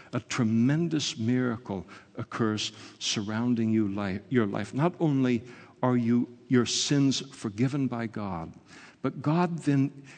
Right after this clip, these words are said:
imputes the perfect righteousness, the perfect rightness, the perfect right-onness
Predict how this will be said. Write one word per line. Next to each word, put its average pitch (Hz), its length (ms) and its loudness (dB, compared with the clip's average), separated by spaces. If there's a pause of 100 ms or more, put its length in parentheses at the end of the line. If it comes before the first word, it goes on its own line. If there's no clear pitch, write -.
(140)
imputes - 840 2
the 104 120 -4
perfect - 600 -6
righteousness, - 960 -8 (640)
the 143 80 0
perfect - 480 -4 (240)
rightness, - 960 -10 (520)
the 143 80 0
perfect - 520 -2 (200)
right-onness 117 1400 -6